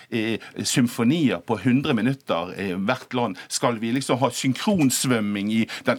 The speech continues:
engelske kanalen? Hvorfor kan ikke folk bli glad når folk synger en sang på tre minutter? For det er jo, det handler jo om identitet og om mennesker som vi er.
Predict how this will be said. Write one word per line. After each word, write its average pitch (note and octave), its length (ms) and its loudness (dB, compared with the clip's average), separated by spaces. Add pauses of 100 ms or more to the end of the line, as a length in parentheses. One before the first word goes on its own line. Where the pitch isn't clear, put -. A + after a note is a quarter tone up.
engelske B2+ 400 -2
kanalen? A#2+ 400 0 (320)
Hvorfor A#3+ 220 2
kan A#3 100 6
ikke A3+ 160 -4
folk A3 160 0
bli B2+ 160 0
glad D#3 480 4
når A#2 140 -4
folk D3+ 180 -4
synger C#3+ 320 0
en G2 40 -4
sang B2+ 260 0
på A2 100 -8
tre C3 200 0
minutter? G#2+ 440 -2
For - 140 0
det G3 80 4
er C#3+ 80 2
jo, C#3 180 -4 (240)
det D3 80 2
handler F3+ 320 2
jo C3+ 140 4
om B2+ 80 -6
identitet A#2+ 1000 0 (160)
og A#2+ 220 0
om A#2 220 2
mennesker B2 760 0
som B2+ 180 2
vi B2 160 2
er. - 300 -8